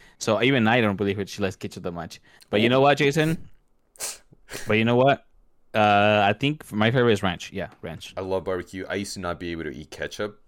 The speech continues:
Speaker 2: almost at all. Now it's all right, whatever. But, but
Speaker 1: Mm-hmm.
Speaker 2: we'll get into that another time. I don't know why I brought that up. Hot tamales,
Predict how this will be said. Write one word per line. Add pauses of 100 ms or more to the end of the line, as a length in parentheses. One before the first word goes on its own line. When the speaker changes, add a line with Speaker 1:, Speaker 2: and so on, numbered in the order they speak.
Speaker 2:
almost
at
all.
Now
it's (360)
all
right, (220)
whatever.
But, (300)
but
Speaker 1:
Mm-hmm.
Speaker 2:
we'll
get
into
that
another
time.
I
don't
know
why
I
brought
that
up.
Hot
tamales,